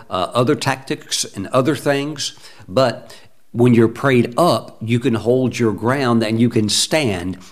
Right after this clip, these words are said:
in peace because the enemy's gonna try to take that. He's going to try to disrupt that. Now, that's what's going on here with the disciples. So you had Jesus and three of the apostles up on the mountain having a tremendous experience.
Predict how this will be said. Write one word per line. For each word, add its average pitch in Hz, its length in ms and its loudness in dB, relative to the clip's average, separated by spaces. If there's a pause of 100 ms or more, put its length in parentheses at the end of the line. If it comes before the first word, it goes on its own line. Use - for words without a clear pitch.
(100)
in 123 180 2
peace 147 460 2
because 123 380 0
the 127 160 0
enemy's 143 260 2
gonna 131 240 0
try 123 220 0
to 120 100 -2
take - 340 -2
that. - 480 -2 (320)
He's 123 200 2
going 127 220 2
to 120 100 0
try 123 260 2
to 113 140 -2
disrupt 117 800 0 (120)
that. 107 380 -2
Now, 120 80 -2
that's 233 260 0
what's 247 200 -2
going 135 260 2
on 131 220 0
here 120 100 0
with 110 160 0
the 107 80 -4
disciples. - 960 -4 (340)
So - 140 0
you 135 160 4
had 127 240 2
Jesus 135 440 2
and 120 260 0
three 156 380 2
of 117 180 0
the 120 100 4
apostles 120 600 0
up 135 160 0
on 117 100 2
the 113 80 2
mountain 113 560 -2 (240)
having 131 340 2
a 120 60 2
tremendous 123 580 2
experience. 117 720 2